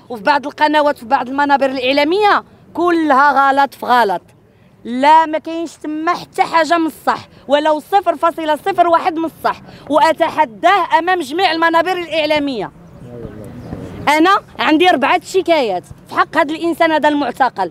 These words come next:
ولي-، و-، وليس وحيداً. أنا عندي شكاية في حق خمسة ديال الناس، خمسة ديال الأفراد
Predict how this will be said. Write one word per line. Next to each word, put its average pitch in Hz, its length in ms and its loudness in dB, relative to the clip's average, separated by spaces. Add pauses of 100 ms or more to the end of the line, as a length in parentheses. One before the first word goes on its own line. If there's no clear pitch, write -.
(160)
ولي-، 339 460 0
و-، 302 280 -8
وليس 311 480 -2
وحيداً. 277 760 0 (600)
أنا 240 260 6
عندي 277 300 0
شكاية 269 540 2 (220)
في - 80 -16
حق 339 160 0 (540)
خمسة 277 360 0
ديال 311 260 2
الناس، 233 380 -2
خمسة 254 240 0
ديال 302 200 0
الأفراد 202 480 -4